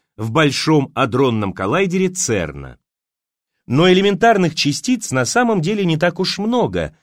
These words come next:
меньше десяти типов. Пригоршня простейших ингредиентов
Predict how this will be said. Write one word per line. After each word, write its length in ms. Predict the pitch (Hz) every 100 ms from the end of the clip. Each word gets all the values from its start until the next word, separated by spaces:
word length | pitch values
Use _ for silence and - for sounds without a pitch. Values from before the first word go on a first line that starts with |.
| _
меньше 540 | 110 143 165 156 - 170
десяти 560 | 131 156 175 160 175
типов. 480 | - 220 - 78 _ _ _ _ _ _ _ _ _
Пригоршня 760 | - 240 233 240 214 - 208 202
простейших 880 | 160 165 156 147 156 151 - 143 -
ингредиентов 1000 | 139 135 113 127 107 98 87 85 196 196